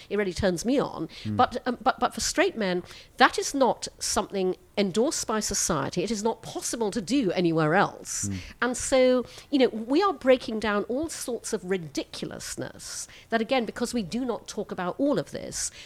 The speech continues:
Speaker 1: because we do not invite the concept of nuance into sex and sexuality, you are not enabled to do anywhere else.
Speaker 2: Yeah. You know, so one of the, two of the issues that I really want to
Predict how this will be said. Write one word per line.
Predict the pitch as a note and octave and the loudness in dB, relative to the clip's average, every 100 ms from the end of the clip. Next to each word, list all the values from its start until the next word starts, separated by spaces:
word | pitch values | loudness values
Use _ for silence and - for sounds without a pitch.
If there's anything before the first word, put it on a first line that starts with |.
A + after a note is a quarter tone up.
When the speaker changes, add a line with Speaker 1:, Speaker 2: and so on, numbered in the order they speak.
| - | -12
Speaker 1:
because | A3 - C4 | -6 2 2
we | B3+ | 2
do | G#3 A#3 A3 | -2 0 2
not | G#3 F#3 - - - | 2 2 -4 -12 -2
invite | G#3+ G3+ F3 A3 - | 2 4 2 -2 -4
the | |
concept | - - G#3 - - F3 | -12 -6 -4 -2 -2 -2
of | |
nuance | D#3+ F#3 B3 D#4 D#3 - - - - - - | 0 2 4 4 2 -2 -10 -8 -6 -8 -6
into | - F3+ | -2 0
sex | - G3+ - | 2 0 0
and | E3+ | -2
sexuality, | - - - F3 E3+ - F3+ F3 - - | -2 -2 0 0 0 -2 -2 -2 -8 -8
you | A#3+ G#3 | 0 2
are | |
not | G#3 | 2
enabled | G3+ F#3 E3 | 2 2 2
to | E3 | -2
do | F3 | 0
anywhere | E3 E3 | 0 0
else. | D#3+ C3+ - - | -2 -6 -10 -2
Speaker 2:
Yeah. | A2 A2 G#2 - - - - - | 4 4 4 -2 -20 -18 -8 8
You | C#3 | 12
know, | C#3+ | 12
so | A#2+ D3 | 12 6
one | C#3 E3+ | 10 10
of | F#3 | 8
the, | |
two | A2 - G#3+ | 4 6 8
of | |
the | F#3+ B2+ | 10 10
issues | B2 - A#2+ | 10 8 8
that | A#2 | 10
I | A2+ | 10
really | G#2+ A2 | 10 10
want | G#2+ G#2+ G2 | 10 10 8
to | - G#2 G2 G2 G2 G2 | 6 8 10 10 8 6